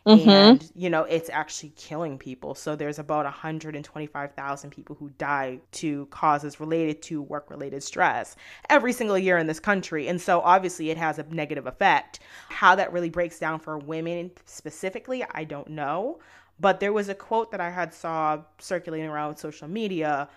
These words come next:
Speaker 2: not too long ago where it says, "We expect women to work like they don't have a family, and we expect them to be there for their family like they don't work."
Speaker 1: Yeah.
Speaker 2: And with all that's being said, it's just like women are just taking on probably the majority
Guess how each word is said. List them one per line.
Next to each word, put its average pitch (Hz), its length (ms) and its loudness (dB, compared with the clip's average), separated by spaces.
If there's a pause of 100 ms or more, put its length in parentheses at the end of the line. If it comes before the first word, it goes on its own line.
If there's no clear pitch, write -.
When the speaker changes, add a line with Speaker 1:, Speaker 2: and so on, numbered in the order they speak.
(220)
Speaker 2:
not 233 260 0
too 240 200 -10
long 175 240 -6
ago 151 220 -6
where 147 140 -6
it - 100 -16
says, 160 200 -8
"We 202 140 0
expect 214 460 0
women 190 420 -4
to 180 160 -10
work 165 320 -2
like 151 160 -18
they 151 120 -12
don't 160 280 -8
have 151 560 -4
a - 60 -18
family, 147 640 -12
and 147 80 -12
we 147 80 -10
expect 180 340 -10
them 160 140 -12
to - 100 -20
be 156 120 -12
there 151 120 -12
for 156 160 -12
their 143 100 -8
family 151 280 -10
like 139 160 -12
they 135 100 -14
don't 143 400 -12
work." - 440 -12 (200)
Speaker 1:
Yeah. 196 280 10 (200)
Speaker 2:
And 165 560 0 (140)
with 190 240 -2
all 185 160 10
that's 165 240 2
being 156 220 -6
said, 170 240 0
it's 147 180 -4
just 160 240 -6
like 151 300 -2
women 160 360 0
are 151 140 0
just 147 420 -2
taking 190 440 0 (100)
on 160 340 6
probably 160 360 0
the 160 260 -2
majority 156 560 2